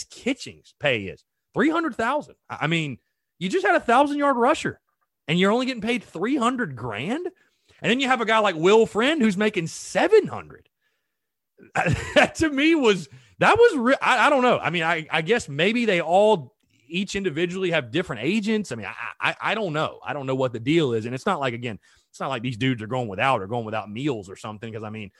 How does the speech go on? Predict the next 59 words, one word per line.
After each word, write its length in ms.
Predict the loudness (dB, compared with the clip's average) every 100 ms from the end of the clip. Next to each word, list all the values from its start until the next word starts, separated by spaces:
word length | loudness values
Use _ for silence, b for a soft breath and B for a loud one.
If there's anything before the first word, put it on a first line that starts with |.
| b
you 80 | -6
know, 80 | -4
the 60 | 0
lowest 340 | 2 2 0
paid 240 | -2 0
guy 280 | 2 2 2
is 100 | -2 -6
Eric 260 | -6 -4
Kimry, 300 | -2 -2 0
which 180 | 0 -2
it 80 | -4
should 240 | -4 -4
be. 80 | -4
He's 100 | -4
never 140 | -2 -2
been 260 | -2 -6 -10
a, 260 | -8 -6
never 180 | -2 -2
been 120 | -2
a, 160 | -2 -2
uh, 260 | -2 -4 -6 _ _ _ _ -10
a 80 | -2
college 400 | 2 2 0 2
coach 280 | 4 4
or 80 | -2
anything, 380 | -8 -8 -6 -4
but 120 | -6
I 40 | -6
mean, 160 | -10
two 180 | -8 -8
hundred 200 | -8 -8
grand, 340 | -6 -4 -4 -2
hey, 120 | 0
I'll 120 | 0
take 200 | -2 -6
two 80 | -8
hundred 160 | -8
grand 280 | -8 -10 -8
right 260 | -6 -6 -8
now. 480 | -14 -12 -12 -14 -18 _ _ _ -8
<laughs> 260 | -6 -2 0
Um, 260 | 2 0 -10 _ _ 0
but, 260 | 2 2 4
um, 420 | 6 6 2 -2 _ _ _ _ _ _ -2
you 100 | 2
know, 80 | 4
no 200 | 4 4
real 200 | 2 0
surprises. 520 | -2 0 2 2 0
Again, 140 | -4
the 60 | -2
Mike 180 | -2 0
Bobo 280 | 0 0 -4
thing, 240 | -6 -6
one 240 | -4 -2
point 320 | -2 -4 -4 -4
two 240 | -4 -2
million, 420 | 0 0 0 -2
though. 380 | 0 2 2